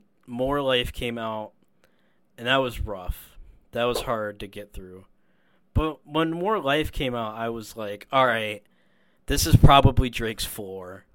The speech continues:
Like, he's probably not gonna drop anything worse than this." And then he dropped Scorpion. That was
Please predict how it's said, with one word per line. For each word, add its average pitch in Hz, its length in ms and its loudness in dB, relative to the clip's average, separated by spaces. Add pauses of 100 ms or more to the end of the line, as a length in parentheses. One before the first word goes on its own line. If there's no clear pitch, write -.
Like, 120 140 -4
he's 127 180 0
probably 143 280 4
not 123 180 -2
gonna 120 160 -8
drop 110 320 -6
anything 104 400 -8
worse 107 340 -6
than 95 240 -18
this." - 440 -18 (760)
And 135 240 -8
then 180 140 2
he 185 80 0
dropped 127 280 -2
Scorpion. - 680 0 (1800)
That 196 260 6
was 127 160 -8